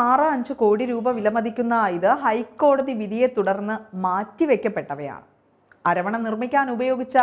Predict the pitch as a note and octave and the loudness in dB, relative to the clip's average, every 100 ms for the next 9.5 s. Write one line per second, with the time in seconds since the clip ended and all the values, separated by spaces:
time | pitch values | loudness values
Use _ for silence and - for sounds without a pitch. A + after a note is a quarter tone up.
0 | - G3 G#3 C4+ D4 C4+ E3+ - - _ | 4 4 6 4 2 -2 -4 -8 -20 _
1 | D4 E4 F#4+ F4+ E4+ E4 E4 D#4 B3 B3 | 2 4 4 0 -2 -4 -2 -2 -2 -4
2 | C#4+ C4+ B3+ G#3+ A3+ A3+ G#3 A3 F3+ F3+ | -6 -2 0 2 2 2 2 0 0 0
3 | G3+ A3 B3 A#3 G#3 B3+ - A3 A3 B3 | 0 -2 -2 -2 0 -2 0 -2 2 2
4 | A#3+ A#3 A#3 G3 G3 G#3+ - A3+ - F3 | 2 -2 -4 -6 -6 -6 -2 0 -2 -6
5 | D3 D3+ - G3+ G3 D#3+ D#2 - _ _ | -6 -8 0 2 2 -2 -12 -20 _ _
6 | _ _ _ _ _ _ _ - C#4 C#4 | _ _ _ _ _ _ _ -2 6 6
7 | C4+ C#4 - A#3+ C4 C4+ B3+ C#4 B3+ C4+ | 6 2 -4 2 2 2 0 -2 -2 -2
8 | A3+ G#3+ B3+ D4 C#4+ E4 C#4 C#4+ C#4 C4+ | -4 0 0 0 -2 -4 -4 -4 0 2
9 | A#3+ B3 B3 A3+ | 2 0 -4 -4